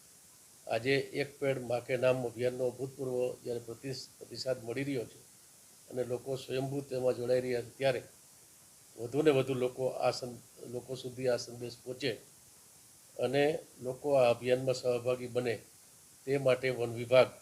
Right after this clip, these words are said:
દ્વારા જે આજે એક પેડ મા કે નામ જે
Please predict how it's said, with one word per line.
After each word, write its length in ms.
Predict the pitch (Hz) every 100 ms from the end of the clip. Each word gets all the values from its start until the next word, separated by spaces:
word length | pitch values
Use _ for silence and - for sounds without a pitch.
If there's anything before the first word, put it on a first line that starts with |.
| - - - - -
દ્વારા 260 | 123 127 127
જે 340 | 123 123 - - -
આજે 460 | 120 117 120 95 - - - - - - - - 135
એક 240 | 143 -
પેડ 200 | 139 131
મા 140 | 120 117
કે 200 | 135 127
નામ 360 | 127 120 120 - - - - - - - - - - - - 113
જે 200 | 123